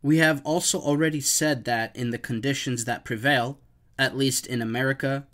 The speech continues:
and in almost all countries with deficient economic development,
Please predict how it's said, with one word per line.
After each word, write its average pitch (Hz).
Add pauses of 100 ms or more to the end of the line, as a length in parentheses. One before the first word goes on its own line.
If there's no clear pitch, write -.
(140)
and 123
in 120
almost 127
all 131
countries 127
with 143
deficient 143
economic 127
development, 123